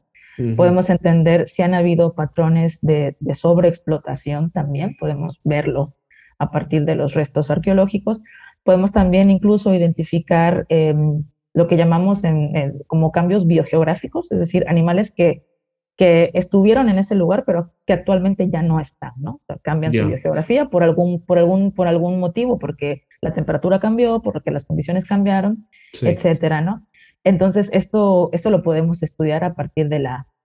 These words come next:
Speaker 2: de la, de la zooarqueología y de la ictioarqueología, y digamos
Speaker 1: Mm.
Speaker 2: que es la, mm, la parte,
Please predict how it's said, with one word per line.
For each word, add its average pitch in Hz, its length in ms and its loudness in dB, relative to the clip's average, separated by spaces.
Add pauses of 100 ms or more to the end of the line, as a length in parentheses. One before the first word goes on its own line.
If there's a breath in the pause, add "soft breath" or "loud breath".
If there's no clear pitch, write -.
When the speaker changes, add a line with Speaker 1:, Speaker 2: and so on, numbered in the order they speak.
Speaker 2:
de 165 140 0
la, 151 240 -2
de 156 100 -2
la 151 100 -2
zooarqueología 151 720 -4
y 202 60 -2
de 170 100 0
la 143 240 -6
ictioarqueología, 160 920 -2 (400 soft breath)
y 185 100 2
digamos 180 320 4
Speaker 1:
Mm. 202 40 -10
Speaker 2:
que - 80 2
es 175 100 0
la, 175 320 2
mm, 156 300 -4 (100)
la 160 240 0
parte, 165 600 2